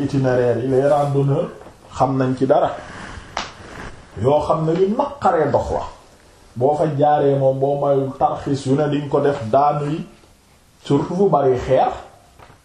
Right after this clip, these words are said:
xeer yi tarxiiseeg daanu yi dina ko kii, teg sa tànk waddaat. Mu ne nag moo tax bañ fa jaaree mbir mi tar lool waaye ci jullit ñi. Nekk benn kii bu metti.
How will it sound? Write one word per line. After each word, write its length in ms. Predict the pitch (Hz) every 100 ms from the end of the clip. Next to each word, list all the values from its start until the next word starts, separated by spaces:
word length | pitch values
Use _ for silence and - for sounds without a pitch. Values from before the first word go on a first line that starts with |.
| _ _ _ _ -
xeer 280 | 139 135 147
yi 100 | 165
tarxiiseeg 720 | 147 - 139 131 135 131 123
daanu 360 | 123 123 123
yi 80 | 135
dina 180 | 131 127
ko 120 | 127 131
kii, 140 | 180 170 -
teg 140 | 147
sa 140 | - 135
tànk 300 | 131 135 139
waddaat. 420 | 131 135 120 120 - - - _ - _ _ _ _ _ _ 90
Mu 160 | 123
ne 100 | 147
nag 220 | 147 147 135
moo 160 | 135
tax 180 | 143 127
bañ 160 | 139 139
fa 120 | 147 135
jaaree 360 | 131 131 131
mbir 220 | 127 131 127
mi 180 | 131 127
tar 200 | 147 120
lool 280 | 123 160 156
waaye 180 | 139 123
ci 80 | 127 113
jullit 260 | 117 110 87
ñi. 100 | - - _ _ _ _ _ _ _ -
Nekk 340 | 101 147 147 135
benn 440 | 135 143 135 131
kii 160 | - 131
bu 120 | 131
metti. 400 | 131 190 - -